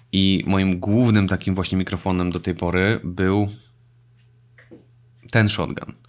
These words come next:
I to już nie jest mały shotgun krótki tego typu, tylko że to już jest długi, profesjonalny shotgun, e, marki Synco Mike D dwa, który, tak jak widzicie, widzicie tutaj na dole, ma taką kolumbrynę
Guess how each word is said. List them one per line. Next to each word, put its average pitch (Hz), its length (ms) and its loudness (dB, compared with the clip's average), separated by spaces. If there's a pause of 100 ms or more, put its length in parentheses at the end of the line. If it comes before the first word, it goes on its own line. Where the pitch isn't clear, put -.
(400)
I 92 140 -4
to 104 180 2
już 113 160 0
nie 113 140 2
jest 104 180 0
mały 92 260 2
shotgun 90 640 -2 (1000)
krótki 90 560 -4
tego 90 240 -2
typu, 87 320 -6
tylko 104 240 -2
że 90 120 -2
to 95 180 -2
już 95 200 -2
jest 92 240 -4 (500)
długi, 104 760 2
profesjonalny 98 960 0
shotgun, 95 680 -2
e, 87 200 -2
marki 90 320 -6
Synco 98 480 -2 (140)
Mike 95 480 -2 (140)
D 101 220 2
dwa, 92 600 0 (520)
który, 104 440 2
tak 95 160 -4
jak 98 160 -2
widzicie, 101 500 2
widzicie 98 400 -2
tutaj 95 200 -2
na 92 100 2
dole, 90 320 2
ma 101 200 2
taką 107 260 2
kolumbrynę 104 680 4